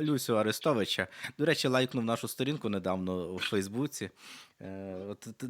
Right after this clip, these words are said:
не треба в Росії навіть шукати таких. Е, так, у нас є слухачка. Доброго дня, ви в ефірі.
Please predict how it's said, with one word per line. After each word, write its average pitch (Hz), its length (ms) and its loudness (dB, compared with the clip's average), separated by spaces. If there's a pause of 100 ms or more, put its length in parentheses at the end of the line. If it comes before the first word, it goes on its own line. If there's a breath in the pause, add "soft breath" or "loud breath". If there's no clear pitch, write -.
не 143 140 6
треба 151 280 2
в 151 60 4
Росії 151 340 4
навіть 107 220 2
шукати - 460 0
таких. - 360 -10 (480 soft breath)
Е, 101 320 -12 (180)
так, - 220 -6
у 110 40 -4
нас 113 400 -2
є 98 120 -2
слухачка. - 560 -4
Доброго 131 300 6
дня, 143 160 4
ви 120 140 6
в 101 40 4
ефірі. 85 320 -2